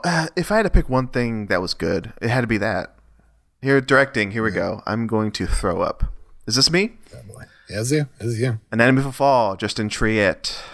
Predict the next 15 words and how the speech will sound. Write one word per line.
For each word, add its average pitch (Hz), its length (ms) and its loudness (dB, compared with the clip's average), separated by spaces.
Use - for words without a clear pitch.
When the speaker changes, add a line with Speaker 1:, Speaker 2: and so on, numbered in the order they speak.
Speaker 2:
Surprise. - 380 -12
Speaker 1:
Killers 135 520 4
of 101 160 -6
the 101 80 -2
Flower 110 340 4
Moon, 107 640 -2
Scorsese. 98 840 0
Speaker 2:
So, - 240 -12
okay, 117 200 -4
Marty 104 280 -2
got 117 140 0
in 107 140 -2
there. 90 180 -8
Speaker 1:
Oppenheimer, 107 920 0
Nolan. 92 540 -2